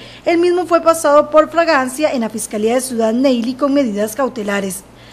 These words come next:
Además, en otro de los recorridos ubicaron una chamba, un colchón,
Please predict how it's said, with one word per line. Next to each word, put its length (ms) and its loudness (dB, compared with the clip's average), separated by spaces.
Además, 480 2
en 140 0
otro 340 2
de 60 4
los 140 0
recorridos 520 -2
ubicaron 540 -2
una 260 0
chamba, 520 0
un 80 -2
colchón, 640 0